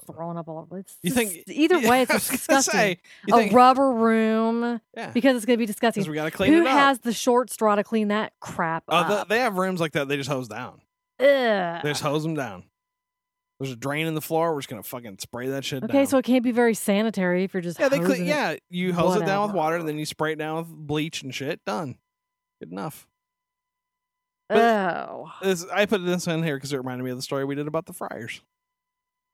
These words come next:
Speaker 1: where they cursed somebody with the shits for stealing their Bible.
Speaker 2: Right.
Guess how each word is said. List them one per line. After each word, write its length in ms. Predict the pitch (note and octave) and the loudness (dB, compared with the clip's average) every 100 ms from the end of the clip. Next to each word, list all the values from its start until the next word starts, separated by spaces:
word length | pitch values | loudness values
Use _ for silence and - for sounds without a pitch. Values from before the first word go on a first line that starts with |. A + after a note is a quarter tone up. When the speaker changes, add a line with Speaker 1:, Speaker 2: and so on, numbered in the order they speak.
| _ _ - | _ _ -6
Speaker 1:
where 120 | C3 | -4
they 160 | C3 B2+ A2+ B2 C3+ _ _ _ - | -4 -6 -10 -16 -20 _ _ _ -8
cursed 280 | D#3+ C#3+ - | -4 -4 -4
somebody 260 | D3 C#3 | -4 -4
with 100 | D3 | -4
the 80 | - | -4
shits 340 | - F#3 E3 - | -4 -4 -6 -10
for 120 | A#2+ | -10
stealing 320 | - C3+ C3 | -8 -6 -6
their 80 | C3+ | -4
Bible. 400 | D3 D#3 A#2+ _ | -4 -6 -10 _
Speaker 2:
Right. 580 | D#3 D3+ E3 G#3 A3+ | -8 -4 -4 -4 -6